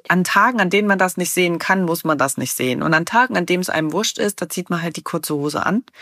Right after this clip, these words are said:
und geht damit raus. So.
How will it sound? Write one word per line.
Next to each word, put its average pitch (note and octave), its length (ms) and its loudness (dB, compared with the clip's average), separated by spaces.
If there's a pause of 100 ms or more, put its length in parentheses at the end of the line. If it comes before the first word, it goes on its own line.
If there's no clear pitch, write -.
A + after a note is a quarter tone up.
(460)
und F3 400 2 (160)
geht F#3 200 0
damit E3+ 240 0
raus. C#3 320 -2 (440)
So. C#3+ 240 -6